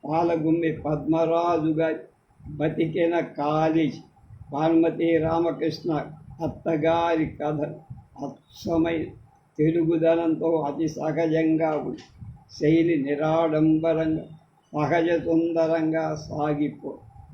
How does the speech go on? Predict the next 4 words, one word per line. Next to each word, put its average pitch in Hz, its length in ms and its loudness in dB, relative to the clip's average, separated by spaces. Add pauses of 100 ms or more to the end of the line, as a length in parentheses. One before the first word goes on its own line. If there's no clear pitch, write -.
(220)
సున్నితమైన 160 760 0
హాస్యం 156 540 -2 (560)
పాఠకుల 165 680 0
మనస్సులో 160 720 0